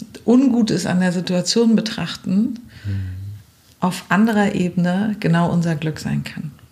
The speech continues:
Speaker 2: Also ich hab da eine Frage für mich, äh, rausgenommen. Also ich,
Speaker 1: Mhm.
Speaker 2: zuerst hab ich mich gefragt, warum muss mir das passieren? Jetzt bin ich schon so weit gekommen und jetzt geht's ja ums Verrecken nicht weiter. Warum? Ich will doch weiter. Aus der Reise hab ich dann diese Wozu-Frage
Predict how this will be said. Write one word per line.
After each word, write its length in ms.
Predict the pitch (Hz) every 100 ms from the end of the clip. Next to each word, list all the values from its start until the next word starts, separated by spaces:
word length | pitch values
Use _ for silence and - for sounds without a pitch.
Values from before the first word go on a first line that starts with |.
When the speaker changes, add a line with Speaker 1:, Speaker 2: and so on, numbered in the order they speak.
| - - - - - -
Speaker 2:
Also 220 | 110 104
ich 180 | 110 -
hab 140 | 107 -
da 180 | 104
eine 160 | 98 95
Frage 360 | - 101 104 107
für 140 | 98
mich, 240 | 92 - 117 110
äh, 60 |
rausgenommen. 720 | 92 90 87 90 - 87 87 85
Also 200 | 85 98
ich, 160 | 170 202
Speaker 1:
Mhm. 220 | 247 -
Speaker 2:
zuerst 320 | - 190 214
hab 80 | 110
ich 60 | 104
mich 140 | 104
gefragt, 220 | - 104 90
warum 320 | 110 107 117
muss 180 | 120 -
mir 80 | 110
das 140 | 107 -
passieren? 280 | 95 131 110
Jetzt 100 | 113
bin 100 | 110
ich 60 |
schon 120 | 113
so 120 | 107 117
weit 180 | 123 -
gekommen 280 | - 127
und 80 | 123
jetzt 160 | 110 - _ _
geht's 340 | 117 131 131 -
ja 100 | 123
ums 180 | 117 -
Verrecken 400 | 127 117 120 117
nicht 160 | 117
weiter. 320 | 135 139 123
Warum? 500 | 131 131 123 160 151
Ich 100 | 110
will 120 | 120 127
doch 160 | 123
weiter. 340 | 123 143 104 90 - - - - - -
Aus 180 | 104 -
der 140 | 104
Reise 220 | 92 107 107
hab 100 | 107
ich 80 |
dann 140 | 101 92
diese 260 | 90 92
Wozu-Frage 840 | 90 95 - 117 110 - 82 80